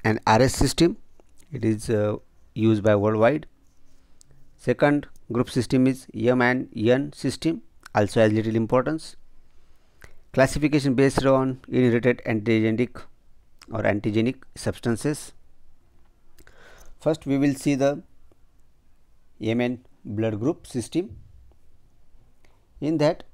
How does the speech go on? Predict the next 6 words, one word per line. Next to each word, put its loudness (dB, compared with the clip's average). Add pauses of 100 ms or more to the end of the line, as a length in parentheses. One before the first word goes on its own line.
(760)
this -6
system -4 (760)
was 0 (580)
first -4
discovered 0
by 2